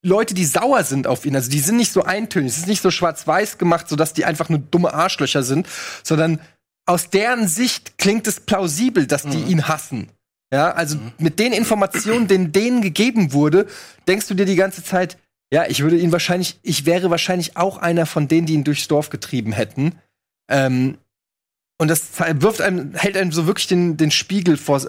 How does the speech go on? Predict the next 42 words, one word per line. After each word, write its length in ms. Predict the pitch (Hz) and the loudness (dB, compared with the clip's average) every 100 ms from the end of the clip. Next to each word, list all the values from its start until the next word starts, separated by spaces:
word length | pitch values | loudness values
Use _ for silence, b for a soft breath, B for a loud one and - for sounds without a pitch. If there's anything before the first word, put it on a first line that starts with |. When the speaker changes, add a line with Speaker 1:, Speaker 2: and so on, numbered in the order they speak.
| - | -10
Speaker 1:
vor 220 | - 151 | -2 0
die 120 | 143 | 2
Augen, 440 | 156 156 143 123 - - 117 - | 2 2 -2 -4 -8 -10 -8 -2
was 180 | 147 | -4
für 400 | - - 147 139 139 b b b _ _ - | -2 0 2 0 -4 b b b _ _ -2
komische 360 | 208 196 180 | 2 2 2
Wesen 300 | 160 190 143 | 2 2 0
Menschen 400 | 143 123 113 - | 0 2 0 0
sind 240 | 107 123 120 | 0 0 0
und 120 | 127 | 0
was 160 | 143 - | -2 0
für 80 | |
eine 100 | 147 | 0
Macht 500 | 139 143 160 - - | 2 2 2 -2 -2
wir 140 | 165 147 | 0 0
haben, 200 | 160 151 | 0 0
wenn 200 | 143 139 | 0 2
wir 80 | 143 | 0
uns 180 | 139 | 0
in 140 | 151 147 | -2 -2
Gruppen 320 | - 160 180 | -2 -2 -2
zusammentun. 720 | - 135 156 175 170 160 151 | -2 0 0 -2 -2 0 2
Und, 160 | 135 135 B B | 0 -2 B B
also 160 | - 151 | -2 0
er 60 | 190 | -2
wirft 160 | 196 | 0
ganz 180 | 226 233 | -2 -2
viele 220 | - 208 | -2 -2
Fragen 260 | 190 185 180 | 0 -2 -2
auf. 140 | 160 | -2
Ein 180 | 160 147 | 0 -2
super 420 | 143 165 240 226 | -4 -4 0 0
smarter 580 | 190 - 185 196 208 196 | -2 0 2 2 0 -2
Film, 320 | - 180 165 | 2 0 0
gut 260 | 151 214 - | 0 -2 0
gespielt, 580 | - - 185 190 180 165 | -2 -2 0 4 4 2
total 540 | 165 - 185 196 - - | -6 -2 -2 0 -2 -2
unaufgeregt, 920 | 240 262 - 196 190 - 160 175 175 | -2 0 0 0 0 0 2 2 0
trifft 280 | - 214 - | -6 -4 0
die 40 | |
leisen 440 | 165 170 190 175 165 | 2 2 0 0 2
Töne. 380 | 185 180 180 | 4 4 2